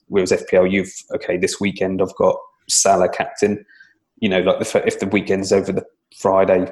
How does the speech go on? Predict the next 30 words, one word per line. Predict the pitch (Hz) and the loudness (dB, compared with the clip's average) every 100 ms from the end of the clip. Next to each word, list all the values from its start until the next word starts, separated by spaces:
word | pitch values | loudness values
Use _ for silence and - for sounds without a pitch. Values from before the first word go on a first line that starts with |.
| - | -6
Saturday, | - 92 | -4 -4
Sunday, | 101 - 95 | -2 -2 -2
Monday, | 95 104 95 95 107 - | 0 0 2 2 0 0
you've | 127 120 | 2 0
got | - | -2
four | - 135 120 | 0 4 4
days | 113 117 113 101 | 4 4 4 0
where | 95 | -4
you | 92 | -6
can, | - | -6
like, | 95 95 92 _ - | -6 -8 -10 _ -6
you | 104 | -6
can | 95 | -6
gather | 98 98 95 | -2 -2 -2
captain | - 110 - - | -4 -6 -6 -6
who | 95 92 - _ _ | -6 -6 -10 _ _
gets | - - | -4 -4
a | 95 | 0
goal | 101 98 95 | 4 4 2
or | |
two | - 98 | 0 -4
each | 92 - | -4 -4
game, | - 101 90 90 - | 0 0 0 -4 -4
each | 101 - | -4 -2
day. | - 95 | -2 0
And | - | -2
it's | - - | -6 -6
like, | 101 - - - - _ - | -6 -8 -14 -20 -20 _ -4
you | 117 | -2
got | - | 0